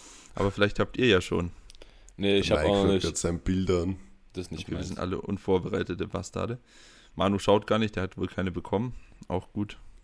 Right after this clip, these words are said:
Speaker 3: Äh, na, mein Handy hat keinen Akku.
Speaker 1: Sehr gut.
Speaker 3: War ein Spaß. Ich hab keinen Fragesticker gemacht, weil ich
Speaker 1: Ja.
Speaker 3: der dümmste Bastard bin.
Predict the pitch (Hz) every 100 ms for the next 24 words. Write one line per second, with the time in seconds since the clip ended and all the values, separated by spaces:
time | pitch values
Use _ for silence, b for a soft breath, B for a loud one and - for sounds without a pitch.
0 | - 85 80 82 85 85 90 90 85 90
1 | 87 87 82 - 80 78 - 80 80 -
2 | - - - - _ 151 - - 302 214
3 | 98 - - - - _ 82 76 - -
4 | 73 76 - - _ _ - - - -
5 | - - _ _ - - - - - 85
6 | 80 80 78 80 - - - 80 80 78
7 | 80 - 80 78 - - - 92 82 80
8 | 82 - - 82 76 - 85 76 85 80